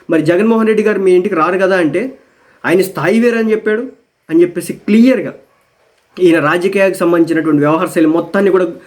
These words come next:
గుట్టు బయటపెట్టినటువంటి పరిస్థితి. మొత్తానికి ముద్రగడ పద్మనాభాన్ని తన సొంత సామాజిక వర్గానికి సంబంధించినటువంటి వ్యక్తులే అసహించుకుంటున్నటువంటి పరిస్థితి. రేపటి రోజున ఈయన కనుక పిఠాపురంలో ప్రజల్లోకి వెళ్ళి ఓట్లు అడుగుతాకి వెళ్తే మాత్రం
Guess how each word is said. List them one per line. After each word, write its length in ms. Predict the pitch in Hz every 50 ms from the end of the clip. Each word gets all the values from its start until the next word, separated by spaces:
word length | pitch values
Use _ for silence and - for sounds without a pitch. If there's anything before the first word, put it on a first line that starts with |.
| - - - - -
గుట్టు 320 | 165 202 240 - - - 311
బయటపెట్టినటువంటి 640 | 226 190 220 202 190 202 180 190 175 170 165 147
పరిస్థితి. 440 | 139 139 139 - 143 139 202 233 - _ _ _ _ _ _ _ - -
మొత్తానికి 420 | 175 - - - 254 254 254 226
ముద్రగడ 320 | 202 202 190 196 240 233
పద్మనాభాన్ని 640 | 226 - 202 180 175 190 202 202 196 190 185 180 185 202
తన 180 | 196 - 180
సొంత 300 | 165 156 185 190 202 220
సామాజిక 460 | 208 - 202 190 202 208 196 190 -
వర్గానికి 380 | 185 185 180 170 165 180 175 151
సంబంధించినటువంటి 600 | - 175 156 156 156 147 160 151 147 147 143 135
వ్యక్తులే 460 | 147 147 143 - 170 196 226 233 - -
అసహించుకుంటున్నటువంటి 760 | 147 147 175 190 190 202 - - 190 180 175 160 147 139 135
పరిస్థితి. 340 | 135 139 - 143 - - - _ _ _ - - - - -
రేపటి 380 | - 180 214 220 220 226 220 226
రోజున 240 | 233 247 247 254
ఈయన 240 | 240 233 226 214 214
కనుక 200 | 214 214 220 214
పిఠాపురంలో 720 | 214 196 190 226 214 214 220 208 208 208 208 202 202 202 - - _ _ -
ప్రజల్లోకి 460 | 170 165 185 226 233 233 226 214 196
వెళ్ళి 440 | 165 160 180 196 208 214 220 - - -
ఓట్లు 340 | 165 208 240 254 240 233 226
అడుగుతాకి 320 | 214 214 214 208 185 185
వెళ్తే 200 | 180 175 151 175
మాత్రం 360 | 165 160 147 151 180 220 262